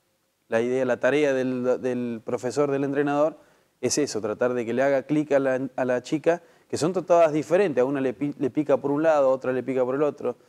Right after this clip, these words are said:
le afecta una cosa a otra. Entonces tenemos que también ser un poco como psicólogo, ver por dónde le puede entrar y demás. Eh, pero bueno, esa li-, es la linda tarea que, que te, que elegí, va.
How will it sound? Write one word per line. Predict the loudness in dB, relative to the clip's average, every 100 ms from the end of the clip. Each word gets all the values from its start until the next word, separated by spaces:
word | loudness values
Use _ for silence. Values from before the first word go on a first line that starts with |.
| _ _
le | 0
afecta | 0 4 2 2
una | -4 0
cosa | 0 0 0
a | 0
otra. | 0 -4
Entonces | -4 -2
tenemos | 0 0
que |
también | 2 0 0
ser | -2
un | -2
poco | 0 0
como | -2 -2
psicólogo, | -2 4 4 6
ver | 2 -2 -20 _ _
por | 0
dónde | 2 -2
le | -4
puede | -2 -4
entrar | -2 0 0 0
y | -2
demás. | -2 -4 -6 -14 _ _ _ _
Eh, | -2 0 0 -2 -2 -2
pero | -2
bueno, | -2 -4
esa | -6
li-, | -6 -4 -2
es | -2
la | -2
linda | -2 -2
tarea | 0 2 2
que, | 0 -2 -2 -6
que | -8
te, | -6 -8
que | -4
elegí, | -4 -2 -2
va. | -2